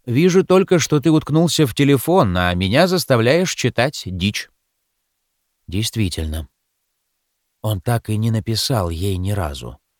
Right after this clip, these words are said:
А ведь хотел. Да что там, Варвара Перова понятия не имела о существовании Дмитрия Шухарина, как и о существовании большинства из семи с половиной тысяч подписчиков.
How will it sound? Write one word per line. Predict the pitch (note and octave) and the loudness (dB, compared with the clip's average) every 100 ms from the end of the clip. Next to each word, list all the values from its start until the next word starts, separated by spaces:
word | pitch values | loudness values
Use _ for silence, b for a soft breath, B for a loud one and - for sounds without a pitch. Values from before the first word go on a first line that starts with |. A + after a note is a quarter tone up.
| _ _ _ | _ _ _
А | - F2+ | -6 -4
ведь | F2 | -4
хотел. | - A2 - D2+ C2 - _ _ _ _ _ _ _ _ _ _ _ - | -6 -6 -6 -10 -12 -18 _ _ _ _ _ _ _ _ _ _ _ -8
Да | G#2 | -6
что | - C#3+ | -2 -2
там, | - D#2 D#2 | -2 -6 -2
Варвара | G2+ A#2 A#2+ G#2+ | 0 0 0 -2
Перова | A2+ G#2+ C3+ B2+ F2+ E2 C#2+ _ _ | -2 0 0 0 0 -4 -8 _ _
понятия | A2 A2+ D3+ - G2+ | -4 -2 -2 -2 -4
не | F#2 G2+ | -4 -2
имела | A2+ F#2+ F2 | -2 -2 -2
о | E2+ | -4
существовании | - - G#2 - A2 A2 F#2 F2+ | -6 -6 -8 -4 -2 -2 -2 -4
Дмитрия | F2+ G#2+ G#2 F#2 F2+ | -4 -4 -4 -4 -6
Шухарина, | - A2 - F2 C#2 C2+ - _ _ _ _ _ _ | -8 -8 -4 -4 -6 -12 -16 _ _ _ _ _ _
как | C3+ B2 | -6 -2
и | A#2+ | 0
о | A2 | 0
существовании | - A2+ A#2 A#2 A#2 B2 A#2 | -2 -2 -2 0 0 0 0
большинства | G#2 A#2+ - C3 - D3+ A#2+ | 0 -2 -2 -6 -4 -2 0
из | F#2+ F2+ | 0 -2
семи | - A#2+ A#2 | -2 -2 -2
с | - | -4
половиной | G2+ G#2 G#2 F#2+ | -4 -2 -2 -4
тысяч | F#2 B2 - - | -4 -6 -6 -6
подписчиков. | G#2 G2+ G2 E2 - - C2+ | -6 -6 -8 -8 -10 -12 -16